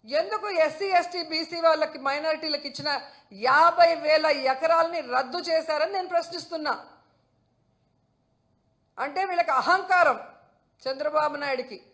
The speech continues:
ఆయన, ఆయన కులము, ఆయన బినామీలు తప్ప ఎవరు ఉండకూడదా? ఎలా మీరు పేదవాళ్ళకి ఇచ్చిన యాభై వేల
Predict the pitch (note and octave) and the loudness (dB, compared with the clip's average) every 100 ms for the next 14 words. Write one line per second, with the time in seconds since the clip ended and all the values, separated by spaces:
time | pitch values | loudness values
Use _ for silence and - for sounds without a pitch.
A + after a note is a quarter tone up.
0 | _ _ - G3+ C4+ D#4 E4+ E4 D#4 D#4 | _ _ -8 -2 -2 0 -2 -2 -2 -6
1 | D#4 D#4 D#4+ E4+ - - B3 C#4 D4 C4 | -4 -4 -4 -8 -12 -10 -6 -4 -6 -6
2 | D4 D#4+ E4 D#4+ D#4+ D4+ F#4+ C#4+ C#4+ E4+ | -4 -2 -2 -4 -2 -2 0 2 6 4
3 | D4+ D4 C#4+ C4 F#3+ A3+ G#4+ - - _ | 4 0 0 -2 0 0 0 -6 -20 _
4 | _ _ _ _ _ _ _ _ _ _ | _ _ _ _ _ _ _ _ _ _
5 | _ _ _ _ _ _ _ _ _ _ | _ _ _ _ _ _ _ _ _ _
6 | _ _ _ _ _ _ _ _ A#3 D4+ | _ _ _ _ _ _ _ _ 2 4
7 | G4 G4+ G4 G4 F4 F4 - - - D4 | 4 4 0 2 2 0 -4 -16 -2 2
8 | E4 F#4 F4+ F4 E4+ - F4 D4+ C#4+ D4+ | 4 6 6 4 0 -6 -4 0 2 4
9 | D#4 D#4 D4+ D4+ | 2 0 2 2